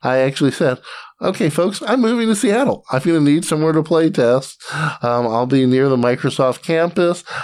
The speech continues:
I would love to meet with some people." And, uh, my column off and on went from, you know, was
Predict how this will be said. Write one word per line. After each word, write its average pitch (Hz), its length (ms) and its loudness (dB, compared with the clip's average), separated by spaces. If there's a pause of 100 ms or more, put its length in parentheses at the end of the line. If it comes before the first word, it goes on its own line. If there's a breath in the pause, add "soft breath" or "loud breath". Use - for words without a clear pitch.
(140 loud breath)
I 131 200 0
would 135 220 2
love 131 420 2
to 139 280 0
meet 151 260 0
with 165 160 2
some 143 260 -2
people." 143 640 2
And, 120 260 0 (460 loud breath)
uh, 139 180 0
my 160 180 0
column 165 1000 0 (540 loud breath)
off 160 340 -2
and 143 100 2
on 123 600 2
went 123 360 0
from, 117 560 0
you 143 80 2
know, 104 200 2
was 143 300 0